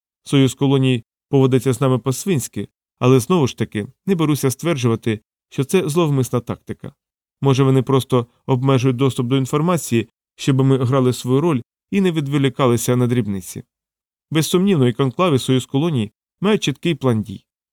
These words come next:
Але з тими даними, що в нас, про ці плани можемо тільки здогадуватися.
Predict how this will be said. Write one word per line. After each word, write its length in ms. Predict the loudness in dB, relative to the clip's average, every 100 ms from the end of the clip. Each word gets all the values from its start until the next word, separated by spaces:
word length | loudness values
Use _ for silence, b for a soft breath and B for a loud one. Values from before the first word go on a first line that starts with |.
| _
Але 200 | 2 2
з 60 | 2
тими 220 | 0 0
даними, 380 | 2 2 2 0
що 180 | -2 -2
в 60 |
нас, 260 | -2 -4 -6 _ _ _
про 120 | 0
ці 140 | 0 -2
плани 300 | 0 0 0
можемо 340 | 0 0 0
тільки 320 | -2 -2 -2
здогадуватися. 840 | -2 0 0 -2 -4 -8 -10 -12